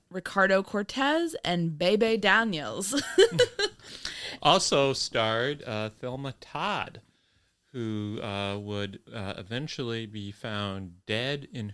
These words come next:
Speaker 2: her car in a garage of carbon monoxide poisoning.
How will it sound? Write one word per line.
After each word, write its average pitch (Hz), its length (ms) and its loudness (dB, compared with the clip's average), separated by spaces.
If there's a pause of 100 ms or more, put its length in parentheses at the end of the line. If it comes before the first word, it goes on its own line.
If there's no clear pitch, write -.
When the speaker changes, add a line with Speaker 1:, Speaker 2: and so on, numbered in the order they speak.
Speaker 2:
her 95 180 -8
car 110 720 -10 (640)
in 98 140 -8
a 92 100 -6
garage 101 800 -8
of 98 300 -12
carbon 117 380 -8
monoxide 120 680 -2
poisoning. - 640 -12